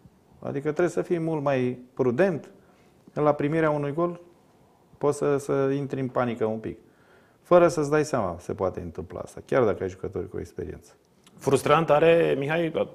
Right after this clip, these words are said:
Speaker 2: cum ai trăit de pe bancă, din vestiar,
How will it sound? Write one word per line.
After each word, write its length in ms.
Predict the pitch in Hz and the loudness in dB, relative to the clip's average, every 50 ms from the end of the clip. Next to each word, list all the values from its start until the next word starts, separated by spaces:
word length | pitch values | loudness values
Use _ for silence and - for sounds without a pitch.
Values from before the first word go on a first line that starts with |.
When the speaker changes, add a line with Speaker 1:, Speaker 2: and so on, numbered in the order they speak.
| - - - | -16 -12 -6
Speaker 2:
cum 200 | - 131 120 110 | -4 -4 -2 -2
ai 120 | 95 95 | -4 -6
trăit 480 | - - - 123 117 110 101 87 - - | -4 0 2 4 4 4 2 0 -4 -6
de 160 | - 101 92 | -4 -4 -4
pe 120 | - 98 | -2 -2
bancă, 420 | 95 101 135 135 113 98 - - 101 | 2 2 2 2 2 -2 -6 -6 -6
din 480 | 95 90 87 87 92 92 92 92 92 85 | -6 -6 -8 -8 -10 -10 -10 -10 -8 -6
vestiar, 560 | 98 95 90 - - 123 127 110 101 - | -6 -6 -6 -4 -2 0 0 0 0 -2